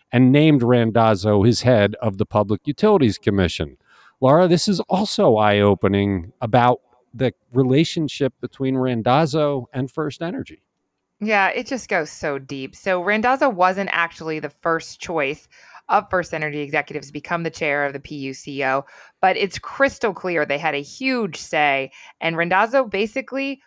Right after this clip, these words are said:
Speaker 2: whatever FirstEnergy did, Randazzo said, "I'll try to deliver that." So FirstEnergy leaders even had dinner with DeWine and Husted when they were running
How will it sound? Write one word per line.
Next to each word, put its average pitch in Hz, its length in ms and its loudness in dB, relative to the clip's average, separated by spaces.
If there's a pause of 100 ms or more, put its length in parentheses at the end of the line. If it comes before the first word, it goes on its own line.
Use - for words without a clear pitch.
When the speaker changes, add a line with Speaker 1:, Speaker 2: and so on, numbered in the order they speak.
(120)
Speaker 2:
whatever 175 340 -2
FirstEnergy 247 680 -4
did, 240 220 0
Randazzo 175 480 0
said, 208 220 -2
"I'll 202 180 2
try 180 200 -2
to 185 120 -4
deliver 202 420 -2
that." 131 320 -2
So 175 260 0 (320)
FirstEnergy 262 640 0
leaders 202 340 0
even 226 220 -4
had 214 380 -4
dinner 214 360 0
with 160 200 -8
DeWine 175 840 -2
and 165 200 -6
Husted 165 600 -6
when 147 140 -6
they 151 80 -4
were 147 140 -4
running 156 440 -2